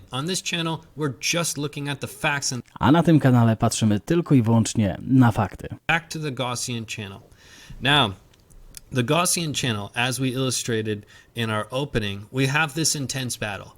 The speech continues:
Speaker 1: right? We've got the quicksand, we've got the dragonfly,
Speaker 2: Więc w tym wypadku albo patrzymy na Dragonfly Doji, albo na ruchome piaski Gaussian Channel.
Speaker 1: and we're about to print this candle.
Speaker 2: Za jedenaście godzin dodrukujemy kolejną pięciodniową świecę,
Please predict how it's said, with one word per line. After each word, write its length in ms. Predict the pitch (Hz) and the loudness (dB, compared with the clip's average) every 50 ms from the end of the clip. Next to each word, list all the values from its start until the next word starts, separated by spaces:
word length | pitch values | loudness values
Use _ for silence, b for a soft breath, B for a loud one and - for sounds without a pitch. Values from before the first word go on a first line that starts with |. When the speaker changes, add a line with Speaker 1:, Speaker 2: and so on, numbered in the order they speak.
| - | -8
Speaker 1:
right? 200 | - 110 113 123 | -6 -4 -4 -4
We've 240 | 123 127 120 - 151 | -4 -6 -6 -6 -8
got 100 | 151 151 | -6 -6
the 80 | - 151 | -8 -8
quicksand, 640 | - - 139 131 - - - 127 120 120 123 120 b b b b _ | -6 -6 -6 -6 -6 -6 -6 -4 -2 -2 -2 -4 b b b b _
we've 140 | - 117 107 - 127 | -8 -8 -6 -4 -4
got 100 | 139 135 | -4 -4
the 80 | - 151 | -6 -8
dragonfly, 880 | 123 - 131 123 120 117 113 110 107 - - 120 110 107 107 110 110 107 - - - 139 139 - - | -6 -4 -2 -2 -2 -2 -2 -4 -6 -6 -6 -4 -4 -2 -2 -2 -4 -4 -8 -10 -10 -10 -10 -6 -4
Speaker 2:
Więc 480 | 120 123 113 139 135 131 123 120 - - | 2 8 10 10 10 10 10 6 4 0
w 60 | - | 4
tym 160 | - 202 196 | 6 8 8
wypadku 520 | 175 135 113 113 92 85 - - 131 151 151 B B B B B 147 147 120 B | 8 6 4 2 0 -2 0 2 4 4 4 B B B B B -14 -14 -10 B
albo 260 | - 104 127 151 185 | 2 4 6 6 6
patrzymy 440 | - 185 165 - - 165 151 147 143 | 6 4 4 4 4 6 8 10 10
na 240 | 131 120 107 80 | 8 8 6 2
Dragonfly 560 | - 101 127 151 147 151 131 - 123 113 110 107 | 2 4 4 6 8 6 6 6 4 4 4 4
Doji, 440 | 107 101 98 95 - 120 131 147 143 - _ _ _ | 2 0 0 0 2 4 4 4 4 0 _ _ _
albo 400 | - - - 139 147 143 165 160 | -6 -4 -2 -2 2 4 6 6
na 300 | 143 135 135 135 135 - - | 8 8 6 6 4 2 4
ruchome 360 | 165 170 - - 147 135 120 | 4 4 6 6 6 4 4
piaski 380 | - 120 110 104 - - 113 101 | 4 2 0 0 -2 -2 -4 -2
Gaussian 400 | 90 87 76 - - - 123 110 | -2 -2 -2 0 4 4 4 6
Channel. 280 | - 131 110 90 85 - 147 147 156 | 6 4 2 2 0 -2 -2 -2 -2
Speaker 1:
and 80 | 156 139 | -2 -2
we're 180 | 131 127 120 120 | -2 -2 -2 -2
about 340 | 107 101 113 113 117 113 | -2 -4 -4 -6 -6 -8
to 100 | - - | -10 -14
print 460 | 127 - - - - 117 110 104 107 - | -14 -14 -12 -8 -6 -6 -6 -8 -10 -10
this 220 | 113 113 - - | -6 -6 -6 -6
candle. 380 | - - 151 156 160 127 - - - _ _ _ | -6 -8 -8 -6 -6 -8 -8 -10 -16 _ _ _
Speaker 2:
Za 260 | - 98 - 127 117 104 | 2 4 6 6 8 8
jedenaście 500 | 107 131 123 143 156 175 151 - 175 147 | 6 6 8 8 6 6 4 4 2 4
godzin 440 | 123 139 131 117 139 143 139 135 135 - _ _ | 4 4 6 8 8 8 8 6 4 -2 _ _
dodrukujemy 680 | - 107 123 123 110 117 113 - 127 120 120 117 117 117 | 0 2 2 4 4 2 2 4 6 6 8 8 6 6
kolejną 400 | - - 107 110 107 110 107 101 | 4 4 4 4 4 4 4 4
pięciodniową 640 | - 127 123 113 - 117 98 101 104 98 95 101 101 | 4 4 4 4 4 2 2 4 2 2 2 0 0
świecę, 400 | 101 - - 151 101 - - - | -2 0 0 0 0 0 -4 -10